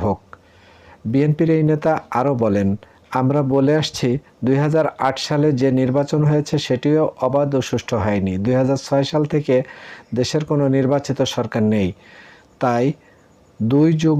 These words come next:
ধরে যদি নির্বাচিত সরকার না থাকে,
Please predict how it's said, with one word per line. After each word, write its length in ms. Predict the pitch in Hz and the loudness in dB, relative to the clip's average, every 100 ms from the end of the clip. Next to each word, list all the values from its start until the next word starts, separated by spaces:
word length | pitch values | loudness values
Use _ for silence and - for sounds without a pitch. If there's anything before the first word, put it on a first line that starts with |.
| 135 | 0
ধরে 200 | 143 139 123 | 2 2 2
যদি 260 | 123 104 123 202 - _ _ _ - | 2 2 0 -2 -8 _ _ _ -2
নির্বাচিত 520 | 127 131 151 151 156 156 - | 0 2 0 -2 -2 -2 0
সরকার 320 | 139 - 139 127 120 | -2 0 0 0 0
না 100 | 123 143 - | 0 -2 -4
থাকে, 220 | 110 | -2